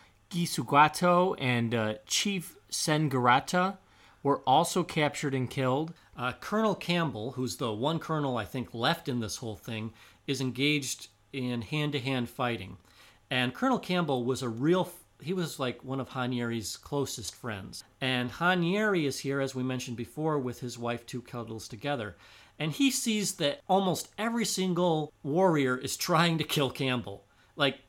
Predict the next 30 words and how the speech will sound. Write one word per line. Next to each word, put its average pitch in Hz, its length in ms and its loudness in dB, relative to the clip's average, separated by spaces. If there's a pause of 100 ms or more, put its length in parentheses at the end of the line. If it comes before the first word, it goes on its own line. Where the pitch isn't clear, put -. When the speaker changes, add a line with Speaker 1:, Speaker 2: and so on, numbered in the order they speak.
Speaker 2:
literally, 175 420 4
we're 139 140 -6
gonna 165 120 -2
see, 165 240 0
like, 131 400 0
almost 151 300 -2
a 151 80 -4
dozen 143 380 0
people 123 340 -6
come 113 240 -6
at 110 180 -4
him 107 220 -6
at 101 140 -10
different 120 260 -10
points 113 320 -8
during 113 180 -8
this 101 140 -12
battle. 104 320 -8 (300)
One 220 300 4
warrior 160 360 4
charges 175 600 -2
towards 170 360 -4
him, 180 220 0 (440)
and 131 560 0 (280)
Campbell 185 320 2
takes 180 280 -2
out 175 140 2
his 156 140 -2
sword 180 500 2
and 143 140 -6